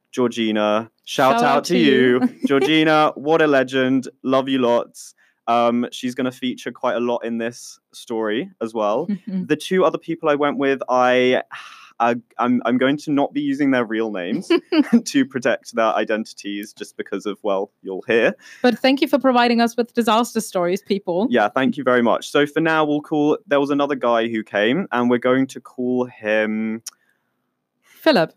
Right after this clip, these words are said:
Speaker 1: Philip. We're gonna call him Philip. And the other girl who came, we are <laughs> going to call Sophie, is what I thought.
Speaker 2: Which is my second name, by the
Speaker 1: Oh,
Speaker 2: way,
Speaker 1: there you
Speaker 2: funnily
Speaker 1: go.
Speaker 2: enough.
Speaker 1: So,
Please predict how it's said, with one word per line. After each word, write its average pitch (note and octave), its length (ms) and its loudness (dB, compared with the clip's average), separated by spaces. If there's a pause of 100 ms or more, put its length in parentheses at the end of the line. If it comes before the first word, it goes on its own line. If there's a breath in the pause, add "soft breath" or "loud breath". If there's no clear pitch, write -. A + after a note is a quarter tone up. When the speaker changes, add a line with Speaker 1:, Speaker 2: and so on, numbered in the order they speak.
Speaker 1:
Philip. - 500 -2
We're E3+ 120 2
gonna F#3+ 180 2
call D3 240 2
him B2 180 0
Philip. F2 420 -8 (240)
And C#3 160 2
the C#3+ 120 2
other D3+ 200 0
girl F3 440 2
who A#2+ 200 -2
came, A2+ 480 -2
we G2+ 180 -4
are G#2+ 100 -2
<laughs> - 200 -14
going D3 280 -2
to C#3+ 140 -4
call C3 360 -6
Sophie, G2+ 720 -6 (400)
is G#2+ 140 -10
what G2 140 -4
I F#2 160 -2
thought. E2+ 460 -6
Speaker 2:
Which A3 180 0
is A#3+ 120 0
my A#3 140 2
second A#3 360 0
name, C#4 340 4
by F#3+ 120 4
the A3+ 140 4
Speaker 1:
Oh, F#4+ 60 6
Speaker 2:
way, D4+ 80 4
Speaker 1:
there F3+ 140 2
you G#3 60 -6
Speaker 2:
funnily - 360 2
Speaker 1:
go. G3+ 200 2
Speaker 2:
enough. G3 460 0 (120)
Speaker 1:
So, F3+ 720 4